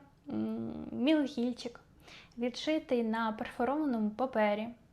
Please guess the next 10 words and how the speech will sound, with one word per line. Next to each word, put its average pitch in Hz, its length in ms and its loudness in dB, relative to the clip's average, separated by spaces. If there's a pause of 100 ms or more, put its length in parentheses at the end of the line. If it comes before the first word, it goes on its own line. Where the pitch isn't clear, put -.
(420)
Я 311 100 4
не 254 80 2
робила 208 280 2
тут 202 180 -4
заміни, 262 380 0
нічого. 254 520 -2 (480)
Це 302 240 4
ще 233 480 4
стара 226 320 0
збірка. 214 500 0